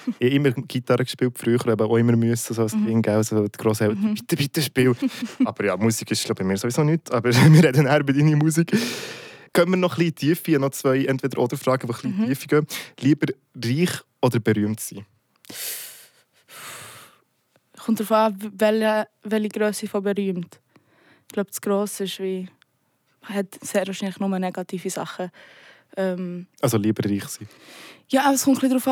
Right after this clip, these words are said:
Speaker 2: an, wenn so ein angenehmes Berühmt ist, wo man immer noch ins Gob und ins Mikro kann gehen und natürlich kennen Leute dann eher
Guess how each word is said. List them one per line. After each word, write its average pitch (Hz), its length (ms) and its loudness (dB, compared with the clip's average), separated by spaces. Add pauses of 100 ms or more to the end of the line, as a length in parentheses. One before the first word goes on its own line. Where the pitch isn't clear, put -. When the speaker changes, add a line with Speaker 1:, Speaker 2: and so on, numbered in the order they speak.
Speaker 2:
an, 214 60 -2
wenn 214 120 0
so 233 200 2
ein 226 80 2 (220)
angenehmes 247 460 -2
Berühmt 240 440 -2
ist, 226 280 -2
wo 208 60 -4
man 202 340 -2
immer 220 160 0
noch 220 120 2
ins 202 140 -6
Gob 214 240 -2
und 214 100 -6
ins - 100 -10
Mikro 226 200 -2
kann 220 160 -8
gehen 208 260 0 (140)
und 196 60 -4
natürlich 214 480 -4
kennen 202 380 -2
Leute 202 220 -6
dann 190 260 -4
eher 196 280 -4